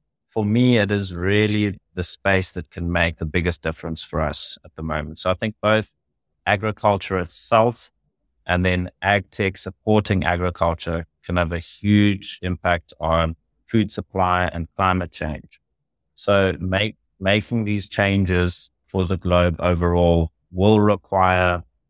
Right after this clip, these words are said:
um, investing into the space, and it will require founders entering the space and building companies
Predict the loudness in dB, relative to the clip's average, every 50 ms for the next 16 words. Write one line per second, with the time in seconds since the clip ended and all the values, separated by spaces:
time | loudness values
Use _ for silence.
0 | _ _ _ _ _ _ _ _ -8 -4 -4 -2 -2 -4 -4 0 2 2 2 2
1 | 0 -4 -6 -6 -6 -6 -6 -6 -6 -6 -6 -6 -2 0 2 2 2 2 -2 -4
2 | -6 -6 -6 -6 -4 -4 0 2 4 4 4 4 2 0 -2 0 2 4 2 2
3 | 0 0 0 2 4 4 4 4 2 0 0 -2 -4 -2 -2 -2 -2 -4 -6 -8
4 | -6 -6 -6 -6 -6 -6 -2 0 0 0 -2 -4 -8 -14 -10 _ 0 2 2 2
5 | 2 0 -4 -4 -4 -4 -4 -4 -6 -14 -20 -20 -20